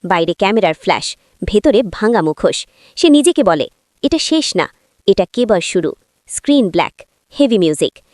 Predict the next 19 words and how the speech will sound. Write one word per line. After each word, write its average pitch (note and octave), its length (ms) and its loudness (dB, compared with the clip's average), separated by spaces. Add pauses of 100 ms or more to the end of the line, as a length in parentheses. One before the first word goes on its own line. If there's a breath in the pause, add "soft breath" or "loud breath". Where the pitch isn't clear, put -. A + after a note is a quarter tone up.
(240 soft breath)
এই D#4+ 200 6
এক্সপোজে C#4+ 480 0
কে C#4+ 140 -2
কি F#4 140 0
গ্রেপ্তার G#3+ 380 0
হবে? E3+ 220 -2 (340)
জগদ্ধাত্রীর G3 680 0
ওপর A#3+ 260 2
আসা A3+ 220 0
অভিযোগ G#3+ 400 0
কি B3 120 -2
উঠবে, G3 340 -2 (340 soft breath)
নাকি D#4+ 200 0
সিস্টেম F4 380 0
এবার E4 200 2 (100)
আরও A#3+ 240 2
ভয়ঙ্করভাবে C#4 640 -2
পাল্টা D#4+ 300 0
মারবে? D#3 320 -2